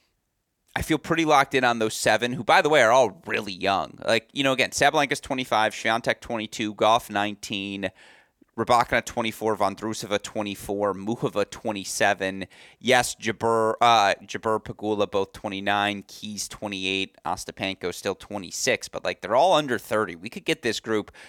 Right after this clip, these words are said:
for a solid half decade moving forward. Maybe you move in some pieces. And, you know, again, on the horizon, Chin Wen makes a quarterfinal. That was one of my bold predictions going in, that this is where we were gonna get the run she kinda needed to have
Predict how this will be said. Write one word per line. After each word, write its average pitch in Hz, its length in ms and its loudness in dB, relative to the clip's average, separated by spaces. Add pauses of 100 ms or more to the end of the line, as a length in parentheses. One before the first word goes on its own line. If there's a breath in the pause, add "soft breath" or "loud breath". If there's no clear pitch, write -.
(160 loud breath)
for - 160 -2
a 92 40 -6
solid 120 400 2
half - 480 -2
decade 117 640 -2
moving 101 340 -4
forward. 110 340 -2
Maybe 101 260 -2
you 98 120 -6
move 101 300 -8
in 104 180 -4
some 107 440 -4
pieces. 131 680 -4
And, 90 200 -4 (420 loud breath)
you - 80 -2
know, 120 80 4
again, 113 260 4
on 113 180 2
the 117 80 2
horizon, 107 800 0 (400 soft breath)
Chin 143 360 2
Wen 123 220 4
makes 110 260 0
a 107 40 -4
quarterfinal. 101 720 0
That 101 140 2
was 98 140 -8
one 104 100 -2
of 95 60 -6
my 95 160 2
bold 98 320 -8
predictions 95 500 -6
going 95 240 -2
in, 95 120 -2
that 87 160 -4
this 101 180 -4
is 95 120 -12
where 98 120 -2
we 95 160 -8
were 92 100 -4
gonna 98 240 0
get 104 180 -2
the 90 80 -4
run 92 280 -2
she - 220 -8
kinda 131 320 -2
needed 95 440 -10
to 113 80 -2
have 98 500 0